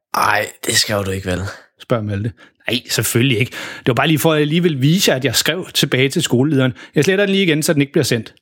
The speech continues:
Speaker 2: Og faren, han trykker på en knap på iPad'en. Men det var slet ikke slet-knappen, han trykkede på, men i stedet for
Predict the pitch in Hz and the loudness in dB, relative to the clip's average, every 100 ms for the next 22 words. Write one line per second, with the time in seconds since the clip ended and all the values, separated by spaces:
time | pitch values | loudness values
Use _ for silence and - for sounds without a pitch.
0 | _ - 127 139 143 143 135 139 143 123 | _ -6 0 2 2 2 2 0 0 0
1 | 113 107 143 - 117 139 156 151 147 143 | -2 0 -2 -2 0 0 2 2 2 -2
2 | - _ 349 359 453 453 _ _ - 165 | -4 _ -4 0 0 -2 _ _ -2 0
3 | 170 165 202 190 185 - - - 214 - | 2 2 2 2 -2 -8 -2 0 0 2
4 | 147 101 101 101 110 131 139 - 127 - | 0 0 0 0 2 2 0 0 -2 -2
5 | - 160 185 175 107 92 127 110 | 0 2 2 0 -2 0 0 0